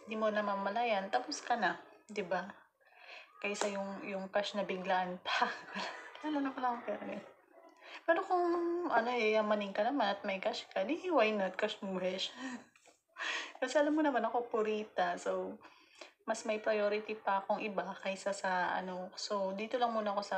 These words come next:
pakonti-konti, ganyan, sa mga monthly na binibara-,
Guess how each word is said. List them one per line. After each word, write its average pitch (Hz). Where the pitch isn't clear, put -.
pakonti-konti, 202
ganyan, 190
sa -
mga 180
monthly 190
na 190
binibara-, 185